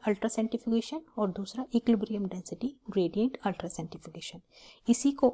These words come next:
isopycnic अल्ट्रा सेंट्रीफ्यूगेशन भी कहते हैं। तो सबसे पहले समझते हैं कि डेंसिटी ग्रेडिएंट सेंट्रीफ्यूगेशन क्या होता है। देखो, डेंसिटी ग्रेडिएंट सेंट्रीफ्यूगेशन में क्या होता है कि जो सेपरेशन होता है हमारे पार्टिकल्स का,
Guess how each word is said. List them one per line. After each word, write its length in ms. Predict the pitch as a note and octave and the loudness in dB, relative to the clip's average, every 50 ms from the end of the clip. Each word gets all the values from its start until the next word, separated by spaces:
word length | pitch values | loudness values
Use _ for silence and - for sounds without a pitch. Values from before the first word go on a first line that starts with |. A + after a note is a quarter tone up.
| - - | 2 0
isopycnic 840 | G3 F#3+ G#3+ - - B3 - A3+ A3 - A3+ B3 - - - - - | 0 0 0 0 -2 0 0 0 2 4 4 4 2 0 -4 -2 0
अल्ट्रा 200 | G3+ G3 - G#3 | 0 2 2 0
सेंट्रीफ्यूगेशन 720 | G#3+ - F#3 F3+ - G3 - - F3 - F3+ - - E3+ F3+ | 0 0 -2 -4 -6 -8 -10 -10 -8 -8 -8 -8 -8 -8 -4
भी 180 | - C4+ E4 F#4 - _ _ _ _ - | -2 -2 -2 -2 -4 _ _ _ _ -10
कहते 280 | - - - - - - | -10 -10 -8 -12 -14 -14
हैं। 80 | - _ _ _ _ - - - _ - | -16 _ _ _ _ -20 -20 -20 _ 0
तो 80 | - G#3 | 0 2
सबसे 280 | - A#3 A#3+ - B3+ | 2 0 0 0 -2
पहले 240 | B3+ - C4 B3+ C4 | 0 2 2 2 2
समझते 380 | C4 C4 A#3 A3+ A3+ - - A#3 | 2 2 2 2 2 0 2 2
हैं 120 | A#3 A#3+ | 4 4
कि 100 | B3+ C#4+ A#3+ | 2 2 0
डेंसिटी 400 | - G#3+ G#3 G3+ - G3+ - A#3 | -2 -2 -2 -2 -2 -2 -2 0
ग्रेडिएंट 420 | A#3 - A3 G#3+ - - B3 A#3+ | 2 2 0 2 4 2 2 2
सेंट्रीफ्यूगेशन 800 | - - A3 G3 G3 - A3+ - G#3+ G3 - E3+ - - F3+ F3 | 2 2 0 2 2 0 -2 -2 -4 -4 -4 -4 -4 -4 -6 -6
क्या 160 | - - F3+ | -8 -10 -10
होता 280 | E3 E3+ F3 - F3+ F3+ | -10 -10 -10 -10 -10 -10
है। 160 | F3 E3+ F3+ _ _ _ - | -10 -12 -14 _ _ _ -4
देखो, 280 | A3+ A#3 - - A#3+ - _ _ _ - - - - - - | -4 -4 -4 -6 -12 -12 _ _ _ -20 -20 -20 -10 -6 4
डेंसिटी 420 | G#3 A3 A3+ A#3 - C4+ C4+ D4 C#4 | 8 8 8 8 6 4 2 2 4
ग्रेडिएंट 420 | - B3 A#3+ A#3+ A#3 B3+ C#4 C4 | 6 6 6 8 8 6 4 4
सेंट्रीफ्यूगेशन 720 | - - G#3+ G3+ - A#3+ - B3 A#3 B3 A#3 - B3+ B3+ | 4 4 4 6 4 4 4 4 4 4 6 8 8 10
में 100 | C4 C#4 | 10 8
क्या 160 | C4+ - G#3+ | 6 6 6
होता 240 | G#3 A3+ G#3+ - A3 G#3 | 6 6 6 4 2 0
है 160 | - G#3 A3 - C4 - - - - - | 0 -4 -8 -8 -12 -14 -16 -18 -2 2
कि 100 | - A#3+ | 2 2
जो 180 | G#3 - C4 B3 | 4 4 2 2
सेपरेशन 640 | - - A#3 G3+ G3 - G3 G3+ F#3+ - A#3+ A#3+ | 2 2 2 2 2 0 -2 -4 0 2 4 4
होता 240 | A#3 A#3 A3 - - G3 | 4 4 2 -2 -6 -8
है 240 | F#3+ - F#3+ G#3+ | -6 -4 -2 0
हमारे 280 | G3 G#3 G3 F#3+ F#3+ G3 - - | 0 2 2 0 0 0 -2 -2
पार्टिकल्स 480 | G#3+ A3+ - A#3+ A#3+ - F3 F3 - | -4 -2 -2 -2 -2 -2 -6 -8 -8
का, 180 | - - F3 | -10 -12 -14